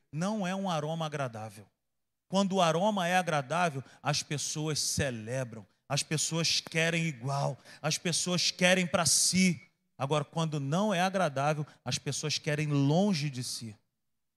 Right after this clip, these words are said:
Adoração, querido, é um estilo de vida que agrada a Deus. Nós temos vivido de maneira agradável ao Senhor?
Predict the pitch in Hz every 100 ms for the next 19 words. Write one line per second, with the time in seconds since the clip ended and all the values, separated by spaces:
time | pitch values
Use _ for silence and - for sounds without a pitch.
0 | _ _ _ _ _ _ _ _ _ 131
1 | 131 165 151 - 170 175 - 131 117 104
2 | _ _ 131 143 147 - - - 214 208
3 | 147 180 117 147 151 131 113 _ _ -
4 | 143 131 127 131 147 143 143 - 120 110
5 | 107 117 104 - - _ _ _ - 285
6 | 277 226 202 165 170 151 170 147 160 156
7 | 151 151 143 143 135 135 131 123 - 147
8 | 196 175